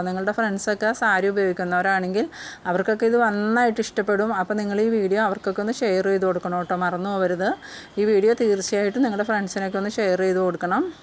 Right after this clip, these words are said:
അപ്പോൾ ഇതുപോലെയുള്ള ഒരുപാട് സാരികളുണ്ട്. അതുകൂടാതെ നമ്മളുടെ അടുത്ത് ചുങ്കിടി സാരികൾ പുതിയ സ്റ്റോക്ക് വന്നിട്ടുണ്ട് ട്ടോ. അതിൻ്റെ വീഡിയോ ഞാനിപ്പോൾ ചെയ്യുന്നില്ല, അത് ഞാൻ അടുത്ത ദിവസം വീഡിയോ ചെയ്യാമെന്ന് വിചാരിച്ചേക്കുവാണ്. അപ്പോൾ ചുങ്കിടി സാരികളും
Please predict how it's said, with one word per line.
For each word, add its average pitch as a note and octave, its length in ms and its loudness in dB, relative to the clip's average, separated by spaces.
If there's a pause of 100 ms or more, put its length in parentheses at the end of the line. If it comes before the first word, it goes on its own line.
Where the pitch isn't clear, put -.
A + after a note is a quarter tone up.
(1400)
അപ്പോൾ G3 180 0
ഇതുപോലെയുള്ള A3+ 520 4 (400)
ഒരുപാട് G#3+ 300 4 (100)
സാരികളുണ്ട്. A3+ 600 4 (160)
അതുകൂടാതെ A3 640 2
നമ്മളുടെ G#3+ 300 0
അടുത്ത് G#3 200 0 (540)
ചുങ്കിടി A3+ 440 2
സാരികൾ A3+ 340 4 (280)
പുതിയ A3 260 4
സ്റ്റോക്ക് G#3+ 360 2
വന്നിട്ടുണ്ട് G3 440 0 (100)
ട്ടോ. F#3 40 0 (100)
അതിൻ്റെ F#3 300 0
വീഡിയോ G#3+ 300 2
ഞാനിപ്പോൾ G#3 340 -2
ചെയ്യുന്നില്ല, G3+ 420 0 (140)
അത് G3 160 -2
ഞാൻ G#3+ 200 -2
അടുത്ത F#3 280 -4
ദിവസം G#3+ 340 2 (520)
വീഡിയോ G#3 320 6
ചെയ്യാമെന്ന് G#3 400 2
വിചാരിച്ചേക്കുവാണ്. G3+ 720 0 (100)
അപ്പോൾ G3 220 -2
ചുങ്കിടി G3 320 0
സാരികളും G3+ 400 2